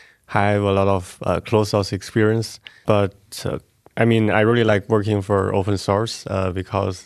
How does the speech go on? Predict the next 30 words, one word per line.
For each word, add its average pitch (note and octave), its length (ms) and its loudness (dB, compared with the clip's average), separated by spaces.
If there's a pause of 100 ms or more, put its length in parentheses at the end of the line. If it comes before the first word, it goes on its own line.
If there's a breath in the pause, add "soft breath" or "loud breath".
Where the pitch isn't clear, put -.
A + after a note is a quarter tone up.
(100)
I G#2 80 -4
mean, G2 320 -2 (480 loud breath)
uh, G#2 220 -2
you G#2+ 160 2
are G2+ 100 2
essentially G2+ 720 -2
building, G2 640 -2 (520 loud breath)
uh, G2 340 -2
a F#2+ 40 -4
community B2 720 -2 (120)
that, G2 680 -4 (360)
that A#2 580 -6
really G#2 220 2
like F#2+ 200 0
to - 120 -6
engage F#2 440 -2
with F#2 180 -4
you. G2 300 0 (460 soft breath)
And, F#2 340 -2 (120)
uh, F#2+ 220 2
I F#2+ 140 0
think G2+ 240 -2
that's, F#2+ 340 -2
uh, - 400 -6
that's F#2+ 180 -2
much G2+ 220 -2
better G2 320 0
compared G2 460 -4
with F#2 320 -6
working G2 560 -6